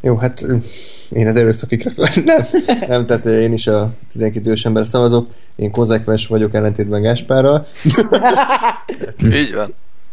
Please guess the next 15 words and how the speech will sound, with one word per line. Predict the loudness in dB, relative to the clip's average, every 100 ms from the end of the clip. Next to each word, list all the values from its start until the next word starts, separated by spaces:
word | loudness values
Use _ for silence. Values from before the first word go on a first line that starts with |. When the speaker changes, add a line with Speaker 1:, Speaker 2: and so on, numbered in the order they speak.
| -8
Speaker 1:
Követem | -4 -4 -4
az | -4
arcpoétikámat, | -2 -4 -2 0 0 0 -2 -2 0 -2 -2
szerintem | -2 -2 -2 0 -2
a | -2
tizenkét | -2 -2 -2 0
ős | 0 0
ember | -2 -2 -2
az, | -2 -4 -6
az | -4
minden | -4 -4
idők | -4 -4 -4
egyik | -4 -2
legjobb | -2 0 -2 -2
filmje, | -2 0 0